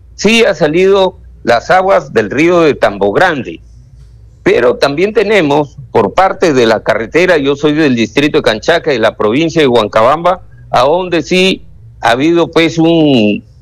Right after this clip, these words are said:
tema de la carretera, un hundimiento más o menos de doscientos metros en que imposibilita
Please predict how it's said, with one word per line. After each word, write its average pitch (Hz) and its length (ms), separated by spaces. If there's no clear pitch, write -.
tema 170 300
de 131 100
la 117 160
carretera, 156 500
un 170 140
hundimiento 170 560
más 151 180
o 170 40
menos 160 320
de 151 80
doscientos 165 540
metros 175 520
en 120 200
que 113 100
imposibilita 127 1200